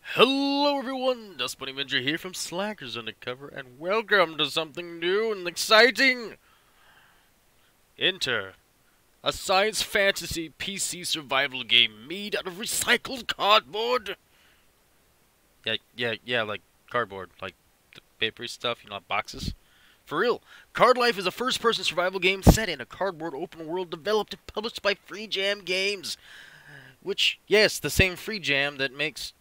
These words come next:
Robocraft, of all things. Like, way to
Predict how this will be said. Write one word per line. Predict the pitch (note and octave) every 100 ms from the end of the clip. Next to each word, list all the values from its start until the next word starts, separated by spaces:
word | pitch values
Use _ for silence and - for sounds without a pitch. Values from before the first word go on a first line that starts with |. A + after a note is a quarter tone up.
| _ _ _ _
Robocraft, | D#3 A#3 C4 - A2+ G2+ - - - -
of | C3 C3+
all | B2+
things. | A#2+ B2 G#2 F2+ - _ _ _ _ -
Like, | C3 _ _ _ _ _ _ _ _ _ _ _ C3 C3+ D3
way | D3+ G#3 B3
to | G#3+ F3+